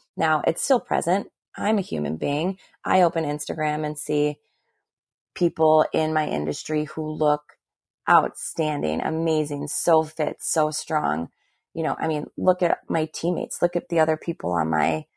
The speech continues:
roster with me. Like, God, are they gorgeous and so smart and so fit, you know? And so I think that's what we all experience on Instagram too, is, like, the, <gasps> "I want that. How do I get that? I don't know how to get that. I'm never gonna look like that. God, I suck." You know, it goes through that, like, weird spiral.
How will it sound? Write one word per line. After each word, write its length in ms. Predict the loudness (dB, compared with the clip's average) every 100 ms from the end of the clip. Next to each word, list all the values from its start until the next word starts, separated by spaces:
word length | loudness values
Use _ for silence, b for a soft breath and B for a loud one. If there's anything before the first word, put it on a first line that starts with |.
| _ _ _ _
roster 540 | 4 4 6 2 0 0
with 220 | -2 -4
me. 180 | -6 -4
Like, 260 | -6 -4 0
God, 280 | 2 4
are 120 | 2 2
they 180 | 0 -4 _ _ _ _ -20 -20 _
gorgeous 580 | 2 4 4 2 2 -2
and 160 | -8
so 280 | -8 -2 -2
smart 420 | -2 -2 0 0 -4
and 140 | -6
so 280 | -2 0 0
fit, 360 | 2 2 2 -2 _ _ _ -4
you 120 | -2
know? 340 | 0 -2 -2 _
And 360 | -2 -2 -4 -4
so 300 | 2 4 2 -2
I 80 | -2
think 240 | -2 0
that's 180 | -2 -2
what 100 | -4
we 120 | -2
all 300 | 0 -2 -4
experience 500 | -8 -8 -6 -4 -6
on 100 | -8
Instagram 540 | -8 -8 -10 -8 -6 -4
too, 360 | 2 4 4 2
is, 240 | -2 -2 -4
like, 180 | -8 -2
the, 180 | -2 0
<gasps> 320 | 0 0 -2 -2
"I 60 |
want 260 | 2 2 0
that. 140 | -6
How 100 | -2 0
do 80 |
I 60 | 0
get 220 | 0 -2
that? 140 | -4 -4
I 80 |
don't 100 | -2
know 80 | -2
how 100 | -4
to 60 | -6
get 180 | -8 -6
that. 160 | -4
I'm 80 | 0
never 180 | 0 0
gonna 180 | -4 -8
look 160 | -10
like 140 | -10 -10
that. 160 | -6
God, 200 | -2 -2
I 80 | -2
suck." 300 | -4 -6 -4
You 80 | -2
know, 140 | 0 2
it 80 |
goes 240 | 2 2 0
through 140 | 0
that, 200 | 2 2
like, 140 | -2 0
weird 300 | -2 -2 -4
spiral. 580 | -4 -2 2 2 0